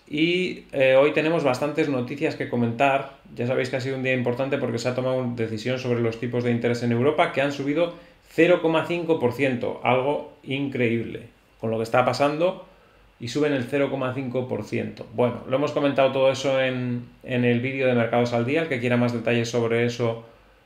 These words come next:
pues que escuche ese, ese vídeo porque es muy interesante. Pero ha tomado una decisión muy contradictoria el Banco Central Europeo, porque primero sube los tipos de interés cero coma cinco,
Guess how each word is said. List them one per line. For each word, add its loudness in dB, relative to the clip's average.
pues -6
que -6
escuche -4
ese, 0
ese -2
vídeo 0
porque -2
es -4
muy -4
interesante. -2
Pero 6
ha 2
tomado 6
una 6
decisión 0
muy -2
contradictoria 0
el 2
Banco 0
Central -2
Europeo, 0
porque -4
primero 2
sube -2
los -4
tipos -2
de -2
interés -2
cero -2
coma -2
cinco, -4